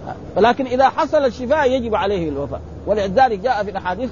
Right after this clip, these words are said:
"النذر لا يأتي بخير، وإنما يستخرج به مال البخيل". يعني النذر اللي فيه إن، ها، "إن، ها، شفيت مريضي، إن نجحت، إن نجحت في الاختبار أنا أتصدق بكذا وكذا".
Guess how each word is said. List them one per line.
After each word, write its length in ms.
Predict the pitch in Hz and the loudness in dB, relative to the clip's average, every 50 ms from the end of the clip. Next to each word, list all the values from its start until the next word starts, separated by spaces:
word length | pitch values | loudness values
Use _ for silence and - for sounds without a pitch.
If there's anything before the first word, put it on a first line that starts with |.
| - | -4
"النذر 400 | 220 220 226 262 277 233 240 233 | -4 -2 -2 0 0 2 2 4
لا 160 | 233 269 277 | 4 6 6
يأتي 300 | 285 285 240 214 - 214 | 6 4 4 2 -2 -2
بخير، 380 | 196 180 165 - - 170 151 135 | 0 0 0 0 0 0 0 0
وإنما 440 | 143 175 214 247 254 240 233 233 220 | 0 2 2 2 2 2 2 2 4
يستخرج 520 | 220 202 - - 262 240 240 233 220 202 | 2 2 2 0 0 2 2 0 2 2
به 220 | 220 233 233 220 208 | 2 2 2 2 4
مال 240 | 240 254 247 220 | 4 4 4 4
البخيل". 400 | 214 190 175 175 - - 165 143 98 - - - - - - - - - - - - - | 2 0 0 -4 -6 -6 -8 -8 -10 -10 -14 -16 -16 -16 -16 -16 -16 -16 -16 -14 -8 -2
يعني 200 | 170 170 190 202 | 0 0 0 0
النذر 300 | 202 214 254 269 247 233 | 2 2 2 4 4 4
اللي 180 | 233 233 233 - | 2 2 2 4
فيه 400 | 254 262 247 247 220 262 294 277 | 4 4 4 4 4 4 4 4
إن، 100 | 214 131 - - - - - - - - - - - - - - - - - - - - | 4 2 -2 -8 -12 -14 -14 -14 -14 -14 -14 -14 -14 -14 -16 -16 -16 -16 -14 -12 -4 0
ها، 320 | 156 196 220 247 262 240 - - - | 4 4 6 6 4 2 0 -2 0
"إن، 300 | 262 285 285 262 226 170 - - - - - - | 2 4 4 2 2 -2 -4 -6 -12 -16 -10 -2
ها، 240 | - 180 226 254 254 | 2 4 4 4 4
شفيت 440 | - 254 233 208 254 269 269 - 262 | 4 2 2 4 4 4 4 4 2
مريضي، 580 | 254 240 240 240 240 269 294 285 269 247 - - - - - - 202 | 0 2 2 2 2 4 2 4 4 4 2 0 -6 -14 -10 -6 -6
إن 240 | 240 240 233 233 | -4 -2 0 2
نجحت، 360 | 233 214 202 - 285 285 - - - 208 | 2 2 2 2 2 2 0 -2 -6 -6
إن 200 | 220 220 226 226 | -6 -4 -4 -4
نجحت 360 | 226 220 247 294 240 - 247 | -4 -2 -2 -2 -2 0 -2
في 80 | 233 | -2
الاختبار 560 | 254 247 247 - - 233 247 277 302 294 277 269 | 0 0 -2 -2 -2 -2 0 2 2 2 2 2
أنا 140 | 269 262 | 2 2
أتصدق 460 | 240 214 220 196 202 240 214 190 196 180 | 2 2 2 2 2 0 2 2 2 0
بكذا 380 | 156 180 175 - 196 175 170 | 0 -2 0 0 2 2 2
وكذا". 220 | 151 143 - - | 0 0 -2 -4